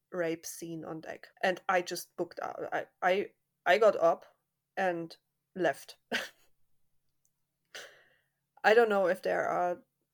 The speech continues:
D Ms out there listening, but if a player on your table just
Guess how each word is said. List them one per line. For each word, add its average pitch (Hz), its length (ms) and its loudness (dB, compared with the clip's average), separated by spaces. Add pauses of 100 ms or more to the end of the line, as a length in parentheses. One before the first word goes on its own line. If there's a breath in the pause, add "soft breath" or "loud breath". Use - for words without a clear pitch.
(300)
D 170 220 -4
Ms 160 200 -6
out - 180 -8
there - 260 -6
listening, 170 400 -14
but - 220 -12 (140)
if 226 240 -2
a 254 40 -6
player 185 560 0 (460)
on 185 120 6
your 196 120 0
table 170 300 -4
just - 340 -12